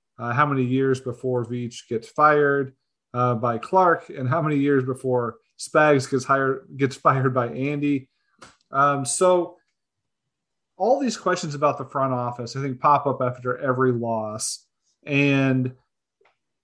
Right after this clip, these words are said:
we just went through all the different things that we think the coaching staff has done that are not putting the players in the best position to succeed, how we're getting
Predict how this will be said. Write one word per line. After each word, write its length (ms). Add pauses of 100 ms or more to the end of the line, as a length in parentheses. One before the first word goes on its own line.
(340)
we 200
just 300
went 240
through 260
all 200
the 100
different 300
things 180
that 80
we 140
think 180
the 80
coaching 420
staff 380
has 160
done 560 (560)
that 160
are 100
not 360
putting 160
the 80
players 400
in 40
the 80
best 300
position 320
to 100
succeed, 600
how 200
we're 180
getting 440